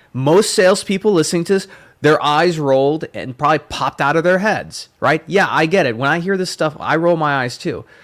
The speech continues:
But, but here's, here's the thing though, okay? The value proposition for, "I wanna come by and introduce myself and learn about your practice," is terrible for these reasons. So let's look at the p-, point of view from the surgeon,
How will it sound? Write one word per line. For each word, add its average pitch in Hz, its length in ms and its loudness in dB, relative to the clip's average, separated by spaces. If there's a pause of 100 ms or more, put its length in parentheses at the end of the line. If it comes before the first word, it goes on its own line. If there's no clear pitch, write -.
(200)
But, 147 300 -2
but 139 140 0
here's, 220 600 -4
here's 208 240 -2
the 156 80 -4
thing 185 260 -2
though, - 240 -10 (220)
okay? 120 260 -2 (400)
The 135 80 -2
value 147 380 2
proposition 156 720 -2
for, 123 420 0 (380)
"I 117 100 -4
wanna 156 260 0
come 165 220 -4
by 147 220 0
and 135 120 -2
introduce 127 460 -4
myself 147 480 -2
and 104 240 -8
learn 135 180 0
about 139 300 -2
your 123 100 -6
practice," 131 540 -6
is - 220 -8
terrible 113 420 -2
for 107 160 -10
these 107 200 -6
reasons. 95 300 -12
So 127 100 -4
let's 151 200 0
look 214 140 -4
at 185 80 -4
the 185 180 -2 (220)
p-, 131 160 -2
point 143 260 0
of 139 60 0
view 139 180 2
from 123 160 -6
the 110 80 -6
surgeon, 117 560 -2